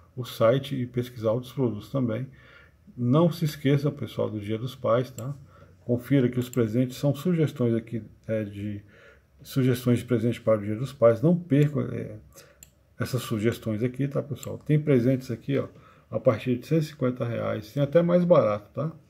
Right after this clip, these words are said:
Mas você, é, tem várias sugestões aqui, vocês podem pesquisar por temas também. Tem moda, eletrônicos, cozinha, gastronomia, ferramenta, jardim, esporte, videogames, beleza, livros,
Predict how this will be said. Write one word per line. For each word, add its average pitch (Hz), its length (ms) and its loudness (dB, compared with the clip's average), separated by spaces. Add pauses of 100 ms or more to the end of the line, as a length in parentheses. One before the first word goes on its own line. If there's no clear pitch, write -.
(580)
Mas 110 280 -4
você, 117 240 -4 (220)
é, 113 220 0 (280)
tem - 160 4
várias 151 320 6
sugestões 123 560 -2
aqui, 107 140 -12
vocês 127 240 -8
podem 123 320 0
pesquisar 123 520 0
por 147 200 -4
temas 143 320 0
também. 117 320 0
Tem 120 140 -4
moda, 123 340 4
eletrônicos, 120 680 -4 (460)
cozinha, 123 400 4
gastronomia, 120 580 2
ferramenta, 120 600 -2
jardim, 117 320 0
esporte, 113 520 -2
videogames, 113 760 -2
beleza, 110 500 -2
livros, 113 420 -4